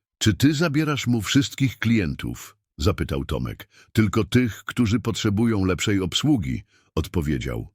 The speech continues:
„A jak się okazuje, to większość z nich”.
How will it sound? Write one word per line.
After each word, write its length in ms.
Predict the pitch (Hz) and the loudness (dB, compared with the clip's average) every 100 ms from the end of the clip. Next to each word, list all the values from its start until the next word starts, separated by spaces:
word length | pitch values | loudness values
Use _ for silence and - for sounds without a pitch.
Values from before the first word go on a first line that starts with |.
| _ _ _ _ | _ _ _ _
„A 100 | 95 | 2
jak 180 | 110 107 | 2 2
się 160 | - 104 | 0 -2
okazuje, 460 | 95 104 110 123 | 0 0 0 0
to 140 | 107 104 | 0 0
większość 560 | 95 101 - 107 - | 0 0 0 -2 -2
z 140 | 95 90 | -2 2
nich”. 400 | 147 98 - | 0 0 -8